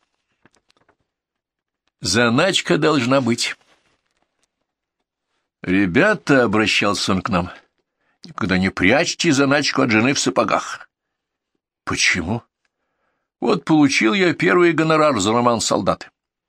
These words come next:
Ну, карманы набил десятками, ну, товарищей угостил. В веселом состоянии возвратился домой, вынул все, что было из карманов, и заснул в кресле. Ну, жена моя сердобольная меня и разула,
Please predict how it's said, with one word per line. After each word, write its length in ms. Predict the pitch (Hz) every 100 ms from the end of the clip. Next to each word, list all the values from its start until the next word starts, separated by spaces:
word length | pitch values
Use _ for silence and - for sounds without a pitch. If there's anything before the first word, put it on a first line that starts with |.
| _
Ну, 180 | - 202
карманы 480 | 135 180 175 160 131
набил 320 | 123 101 101
десятками, 540 | 92 98 107 113 135 123
ну, 200 | 190 160
товарищей 560 | 117 104 107 117 -
угостил. 480 | - 175 - - - _ _ _ _ _ _ _ _
В 40 | 151
веселом 640 | 185 151 - 240 196 165
состоянии 640 | - 151 - 160 180 160 139
возвратился 760 | 143 120 143 135 139 117 120
домой, 540 | 113 135 - 120 - _ _ _ _ _ _ -
вынул 380 | 208 196 185
все, 320 | 139 - 175 147
что 260 | - 139
было 240 | 127 135 123
из 220 | 117 -
карманов, 500 | 117 127 151 139 - - -
и 180 | - 147
заснул 500 | 113 123 123 104 95
в 100 | -
кресле. 360 | 95 85 - - _ _ _ _ _ _ _ _ _ _ _ -
Ну, 220 | 131 120
жена 320 | 110 110 110
моя 240 | 107 107
сердобольная 800 | 101 - 104 101 90 123 87 135
меня 340 | 95 92 90 87
и 40 |
разула, 560 | 90 85 101 - -